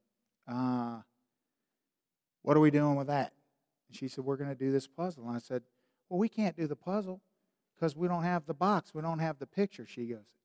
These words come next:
"Exactly." Now, that's a whole new realm of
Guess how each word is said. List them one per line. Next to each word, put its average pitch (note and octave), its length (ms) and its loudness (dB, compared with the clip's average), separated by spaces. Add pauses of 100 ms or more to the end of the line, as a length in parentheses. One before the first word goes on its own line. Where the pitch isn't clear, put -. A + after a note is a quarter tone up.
"Exactly." A2+ 840 -12 (3500)
Now, D#3+ 220 8
that's G3+ 280 8
a F#3 100 8
whole F3 300 10
new E3 260 8
realm C#3 760 8 (800)
of C#3 360 12